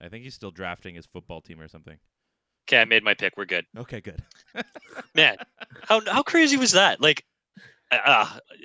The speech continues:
Speaker 2: I, I'm just, I'm floored that we went through almost an identical game of last time, but somehow felt like we had a better effort. It looked like it was gonna be an absolute shit kicking in, and then, then the wall, Thatcher the Snatcher Demko shows up,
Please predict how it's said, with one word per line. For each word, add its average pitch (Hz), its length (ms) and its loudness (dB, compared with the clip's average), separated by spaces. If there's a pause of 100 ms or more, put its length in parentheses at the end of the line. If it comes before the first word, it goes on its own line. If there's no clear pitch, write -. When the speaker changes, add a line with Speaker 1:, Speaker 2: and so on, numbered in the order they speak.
(220)
Speaker 2:
I, 131 180 -8
I'm 139 120 -2
just, 143 260 -2
I'm 143 100 -2
floored 156 440 0
that 143 140 2
we 135 100 -6
went 123 220 0
through 117 220 -10
almost 113 300 -6
an - 80 -10
identical 104 420 -2
game 101 220 0
of 92 100 -14
last 95 220 -2
time, 110 140 -6
but 104 100 -4
somehow 117 360 0
felt 117 280 0
like 113 160 -2
we 117 80 -4
had 107 160 4
a 98 60 0
better 101 320 2
effort. 139 420 0 (640)
It 143 140 2
looked 143 260 2
like 156 140 4
it 151 40 2
was 147 160 0
gonna 143 200 0
be 131 160 0
an 127 80 0
absolute 120 440 0
shit - 220 -2
kicking 120 260 -8
in, 107 200 0
and 104 180 0
then, 113 140 -4
then 120 200 0
the 117 80 -2
wall, 107 460 4 (800)
Thatcher 131 400 0
the 113 100 -2
Snatcher 120 440 0
Demko 104 400 -2
shows 95 320 -8
up, 87 200 -6